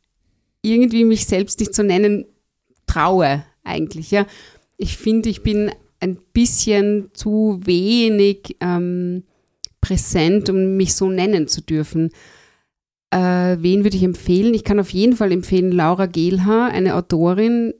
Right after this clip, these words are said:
die einen Rollstuhl nutzt aus Deutschland. Tolle Frau, sehr lustig, ziemlich cool, ausgesprochen gut aussehend. Oder Tina Besendorfer, sie ist eine der wirklich sehr gut, eine der besten oder überhaupt die beste Tennisspielerin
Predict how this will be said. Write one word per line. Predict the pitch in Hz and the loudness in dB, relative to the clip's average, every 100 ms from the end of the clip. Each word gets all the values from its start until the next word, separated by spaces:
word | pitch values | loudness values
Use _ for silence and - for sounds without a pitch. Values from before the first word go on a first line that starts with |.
| - | -10
die | 202 196 - | -6 -4 -4
einen | 170 180 | -4 -2
Rollstuhl | 175 180 196 | -2 -2 -4
nutzt | 196 185 - | -4 -4 -8
aus | 165 - 175 | -6 -6 -6
Deutschland. | 156 151 - 190 208 233 - - | -8 -8 -4 -2 -2 -4 -12 -8
Tolle | 190 185 | -4 -4
Frau, | 185 175 180 202 - _ | -4 -4 -2 -2 -6 _
sehr | _ - - 180 | _ -10 -4 -2
lustig, | 185 180 - - 208 - | -2 -6 -8 -6 -6 -6
ziemlich | 208 202 190 - | -8 -8 -10 -10
cool, | 202 220 247 - _ _ _ _ _ _ _ | -4 -2 -2 -6 _ _ _ _ _ _ _
ausgesprochen | 165 226 - 156 - 160 160 | 0 0 0 -4 -2 -4 -6
gut | 156 151 | -8 -8
aussehend. | 151 165 226 _ _ _ _ _ _ _ _ _ _ | -8 -8 -10 _ _ _ _ _ _ _ _ _ _
Oder | 180 185 180 185 180 180 | 2 4 4 2 2 2
Tina | 180 202 208 | 0 0 0
Besendorfer, | 202 170 214 240 214 208 - 226 220 | 0 0 0 0 2 0 0 0 0
sie | - 208 | 0 -2
ist | 202 - - | -4 -4 -4
eine | 147 170 196 196 190 | -2 0 0 0 -2
der | 185 175 | -2 -4
wirklich | 185 196 196 | -4 -4 -4
sehr | - - 180 185 | -2 0 2 0
gut, | 196 208 208 - _ - 165 | -2 -4 -4 -8 _ -16 -4
eine | 185 202 | 2 2
der | 190 | 2
besten | 185 151 226 - 202 185 - | 0 -2 0 -2 -6 -8 -6
oder | 170 | -6
überhaupt | 180 285 - | -2 -4 -4
die | 165 | -10
beste | - 101 170 - | -6 -6 -4 -8
Tennisspielerin | 185 190 208 180 - 185 180 175 175 175 | -6 -2 -2 -2 -4 -4 -2 -2 -2 -4